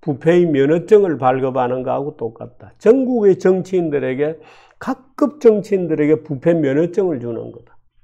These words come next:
그래서 우리나라 검찰이 정말 유능한가, 무능한가? 저는, 예? 윤석열 대통령이 박근혜 대통령을 잡아넣는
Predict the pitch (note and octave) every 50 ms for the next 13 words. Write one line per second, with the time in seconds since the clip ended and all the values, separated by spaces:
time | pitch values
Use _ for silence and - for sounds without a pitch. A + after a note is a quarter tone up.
0 | - - - - - _ _ _ _ _ _ _ - _ _ _ _ _ _ _
1 | _ _ _ _ _ _ _ _ _ _ _ - E3+ F3+ A3 A#3+ A#3+ B3 A#3+ G3+
2 | D#3 D3 D3 E3+ G#3 A#3+ B3+ B3+ B3 G#3 D#3 - D#3+ D3+ D3+ - F#3 F#3+ G3 F#3+
3 | E3 F3 - D#3+ D3+ D#3+ F3 G#3+ A#3+ B3 A#3+ G#3+ G3+ E3+ D#3 E3 F#3 F#3+ F#3+ E3+
4 | F#3 A3+ B3 A#3 - D#3+ C#3+ C3+ C3+ C#3+ D3 D#3+ E3 E3 D#3+ F3 F#3+ F#3+ D3+ F#2+
5 | E2+ - _ _ _ _ _ _ _ _ _ _ _ _ _ _ _ _ _ _
6 | _ _ - A#3+ C#4 C4+ A#3 F3+ C#3 A2+ G2 - - _ _ _ _ _ _ _
7 | _ _ _ _ _ _ _ _ _ _ _ _ _ _ _ _ _ _ _ -
8 | - D#3+ A#3 - - - E3 E3+ G#3+ A#3+ A#3 G#3+ - - B3 B3 G#3+ A3+ A#3+ A3+
9 | A#3 G#3 F#3 E3 C#3 B2+ - D3 D3 D#3 D#3 D#3 D#3 D3+ D3+ D3 D3 D3 C#3+ C#3+
10 | D3 D3 D3 C#3+ C#3 C#3 D3 D3 C#3+ C3+ C3 A#2+ G#2 G#2 A2+ - - - D3+ E3
11 | D#3+ - A3+ G#3+ A3 G#3+ F3+ C3+ D3+ C3 C3 B2+ - - D3 D3 D3 D3 D3 C#3+
12 | C3+ B2 A2 G#2 - - D#3 D#3 E3+ E3 C#3+ C3+ C3 C3+ C3+ B2+ B2 C3 D3+ G3
13 | F3+ D3+ B2+ B2+ B2+ B2+ B2+ C#3+ D3+ D#3 B2+ F#2+ E2 F2 F#2 G2